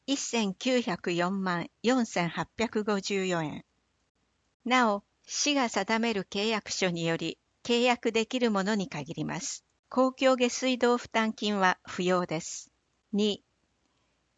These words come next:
値下げしている売り出し中の物件。一、美濃浜分譲地。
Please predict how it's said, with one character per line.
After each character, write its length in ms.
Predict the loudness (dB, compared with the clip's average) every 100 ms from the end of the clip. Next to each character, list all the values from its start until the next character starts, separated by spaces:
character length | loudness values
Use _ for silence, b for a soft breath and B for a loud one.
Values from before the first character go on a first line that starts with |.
| _ -4
値 120 | -4
下 220 | 0 0
げ 140 | 2 0
し 140 | -2
て 180 | -2 0
い 80 | 2
る 300 | 4 2 0 -2
売 80 | 0
り 140 | 0
出 160 | 0 -2
し 140 | -6
中 220 | -4 -2
の 140 | 0 -2
物 160 | -6 _ -10
件。 260 | -8 -8 _ _ _ _ _ _ _ _ _ _ _ -12
一、 480 | -12 -6 -2 -2 -2 _ _ _
美 140 | 2 4
濃 160 | 4
浜 300 | 4 0 0
分 260 | 0 -2 -2
譲 240 | -2 -4 -6
地。 240 | -8 -8